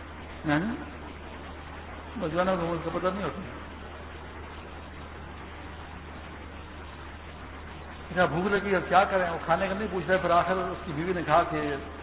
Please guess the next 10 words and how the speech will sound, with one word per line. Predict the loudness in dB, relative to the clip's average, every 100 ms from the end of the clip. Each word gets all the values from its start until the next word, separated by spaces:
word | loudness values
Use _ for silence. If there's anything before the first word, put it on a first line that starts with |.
| -10 0
"What's | 0 2 2
your | 2 2
program؟ | 2 2 0 -6 -10 -10 -12 -12 -12 -12 -12 -12 -12 -6 2
آپ | 4
لوگوں | 4 2
کا | 0
مزید | 0 2 2 4
کیا | 8 8
پروگرام | 6 -2 -2
ہے؟ | -4